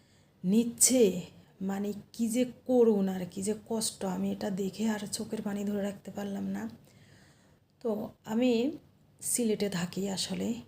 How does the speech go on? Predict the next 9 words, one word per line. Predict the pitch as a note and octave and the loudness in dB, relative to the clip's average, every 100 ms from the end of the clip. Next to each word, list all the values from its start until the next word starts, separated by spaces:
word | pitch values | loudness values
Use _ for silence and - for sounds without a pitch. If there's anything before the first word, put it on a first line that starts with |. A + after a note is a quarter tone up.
| _ _ - | _ _ -8
ফ্যামিলি | F3+ F3+ F#3 | -4 -2 -2
নিয়ে | F#3+ F#3 F#3+ | -2 -4 -6
দীর্ঘ | F#3 F3+ - F#3+ - - _ _ - | -4 -6 -4 -6 -6 -10 _ _ -10
অনেক | F#3 F#3 G3 | -6 -6 -6
বছর | F3 F3 G3 F3+ | -4 -2 -2 -4
ধরে। | F3 E3+ D3+ - - - - - - - - | -6 -6 -8 -10 -16 -18 -20 -20 -20 -20 -14
আমাদের | - G#3+ A3+ A#3 G#3+ A3 - - - _ - | -6 -2 6 8 8 4 -4 -10 -20 _ -12
ফেনী | - G3+ G3+ | 0 2 2
শহরের | G3 G#3 G3 F3+ F#3 F#3 | 0 -2 0 0 0 0